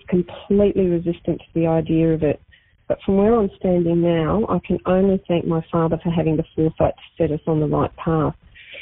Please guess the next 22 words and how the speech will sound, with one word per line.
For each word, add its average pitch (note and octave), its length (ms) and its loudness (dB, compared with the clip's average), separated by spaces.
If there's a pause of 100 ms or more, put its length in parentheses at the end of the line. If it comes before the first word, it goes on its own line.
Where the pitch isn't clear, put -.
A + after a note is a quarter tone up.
(200)
And F#3+ 100 4
I G#3 200 4
urge F#3 220 2
young F3+ 340 2
buyers E3 400 2 (120)
to F3+ 100 -2
understand E3 840 -2 (300)
that D#3+ 300 0 (140)
using G3+ 500 2
the E3 100 0 (160)
co-buying F3 480 0 (100)
strategy D#3+ 580 -2
is E3+ 120 -6
a E3+ 100 -6 (160)
stepping F#3 460 0
stone D#3 420 -2 (520)
to E3 120 -2
a E3 200 -4
strong F#3+ 400 2 (120)
financial E3 680 0
foundation D#3 680 -2
and D3 120 -2